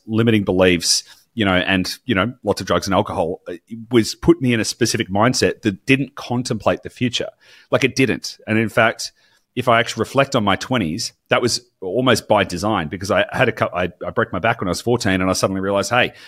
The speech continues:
life could end at any moment. So I was kinda, like, living for today. Like, and that was so my, my, my vector of time was so short that there was no, why would I bother planning for the future?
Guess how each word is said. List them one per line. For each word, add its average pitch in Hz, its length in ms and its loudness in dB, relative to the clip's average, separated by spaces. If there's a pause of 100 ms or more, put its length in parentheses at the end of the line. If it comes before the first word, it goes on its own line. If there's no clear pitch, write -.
(440)
life - 520 0
could - 300 -4
end 131 180 2
at - 80 -2
any 123 160 2
moment. 127 400 2
So 131 100 2
I - 20 4
was 110 120 0
kinda, 127 140 2
like, 110 200 4
living 123 420 2
for 107 460 4
today. 104 640 0
Like, 110 220 2
and 120 100 -2
that - 60 -4
was 123 100 -2
so 110 160 4
my, 104 300 2
my, 101 260 0 (100)
my 101 180 -2
vector 120 460 0
of 92 120 -4
time 110 440 -2
was 78 120 -4
so 110 240 4
short - 600 -4
that 107 100 -4
there 107 80 -2
was 104 140 -2
no, 117 340 4 (380)
why 131 160 0
would 147 100 4
I 120 60 4
bother 95 440 2
planning 92 380 -4
for - 80 -16
the - 100 -8
future? - 320 -4